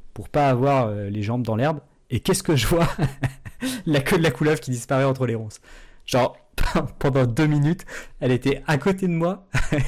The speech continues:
<laughs> à cinquante centimètres, et je l'ai pas vue. Je l'ai vue filer.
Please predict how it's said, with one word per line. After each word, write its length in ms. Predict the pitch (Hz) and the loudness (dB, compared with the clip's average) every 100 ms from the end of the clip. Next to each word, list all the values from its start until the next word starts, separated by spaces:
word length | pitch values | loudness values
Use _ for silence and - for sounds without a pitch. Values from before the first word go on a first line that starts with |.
| - | -2
<laughs> 500 | - - - - - | -6 -8 -10 -16 -10
à 40 | 131 | -6
cinquante 340 | - 151 160 | -4 -2 -2
centimètres, 500 | 160 - 131 165 - - 277 - - - | -2 -2 0 0 -4 -12 -12 -12 -16 -12
et 100 | 117 | -6
je 120 | 107 107 | -2 -2
l'ai 80 | |
pas 100 | 107 | -2
vue. 160 | 98 90 _ _ _ - | -4 -8 _ _ _ -10
Je 140 | 127 120 | -2 0
l'ai 60 | |
vue 120 | 110 113 | 0 -2
filer. 300 | - 104 | -2 -6